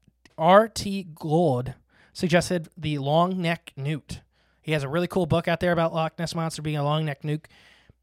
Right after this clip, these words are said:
He, he's one, kind of one that gonna push this. He f-,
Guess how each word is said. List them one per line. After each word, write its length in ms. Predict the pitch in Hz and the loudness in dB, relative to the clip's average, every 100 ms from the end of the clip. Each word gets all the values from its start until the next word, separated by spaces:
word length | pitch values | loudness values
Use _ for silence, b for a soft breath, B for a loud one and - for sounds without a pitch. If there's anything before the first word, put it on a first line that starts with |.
| _ | _
He, 300 | 143 170 160 | -4 -4 -4
he's 340 | 139 147 160 151 | -10 -6 -6 -6
one, 260 | 147 151 156 | -8 -10 -8
kind 160 | 151 | -8
of 60 | 139 | -6
one 100 | 143 | -6
that 100 | 135 _ - | -8 _ -12
gonna 180 | 151 147 | -8 -4
push 260 | 180 165 - | -2 -2 -4
this. 240 | 156 - - _ _ _ b b b b b b b | -6 -8 -16 _ _ _ b b b b b b b
He 440 | - 196 240 247 | -12 -4 -2 -2
f-, 140 | 220 | -6